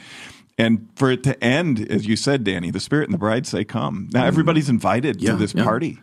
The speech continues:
Speaker 2: yeah.
Speaker 1: to this celebration that's gonna go on forever. This is, this is really good news. And the contrast between the bride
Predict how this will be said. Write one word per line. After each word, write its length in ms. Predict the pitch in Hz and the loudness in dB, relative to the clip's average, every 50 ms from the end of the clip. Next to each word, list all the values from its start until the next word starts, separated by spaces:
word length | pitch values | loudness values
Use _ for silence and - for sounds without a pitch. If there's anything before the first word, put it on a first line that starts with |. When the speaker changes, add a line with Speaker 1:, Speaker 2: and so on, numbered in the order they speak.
| - - | -4 -2
Speaker 2:
yeah. 140 | 98 101 98 - - | -2 -2 -2 -4 -2
Speaker 1:
to 100 | - 120 | 0 2
this 180 | 117 117 110 | 2 2 2
celebration 580 | - - 127 123 120 107 110 120 127 120 - 131 | 2 2 2 2 2 2 2 2 0 2 2 2
that's 140 | 117 110 - | 0 2 2
gonna 180 | 127 113 110 | 2 2 2
go 140 | 104 110 104 | 2 2 2
on 140 | 107 110 104 | 2 0 0
forever. 640 | - - - 85 - - 110 120 143 151 123 107 - - - - - - - - _ - | -2 -4 -4 -2 0 0 0 2 2 0 0 -2 -4 -10 -20 -20 -20 -20 -20 -18 _ -2
This 180 | - 151 - | -2 0 2
is, 280 | 208 208 175 135 113 - | 2 0 0 0 -4 -4
this 260 | - - 131 135 - | -2 0 0 2 2
is 140 | 170 151 151 | 0 2 2
really 200 | 156 156 156 139 | 4 4 4 4
good 140 | 135 139 127 | 4 4 4
news. 180 | 131 117 - | 4 2 2
And 160 | 71 113 113 | 4 4 4
the 60 | 113 107 | 4 2
contrast 720 | - - 131 135 147 147 - - 135 123 113 110 - - | 2 2 2 4 4 2 2 2 2 2 2 0 -2 -4
between 340 | 117 - - 120 113 107 | -4 -2 0 2 2 2
the 80 | 104 104 | 2 2
bride 560 | 87 104 104 101 104 107 110 113 113 117 113 | 2 2 2 2 2 2 2 0 -2 -4 -8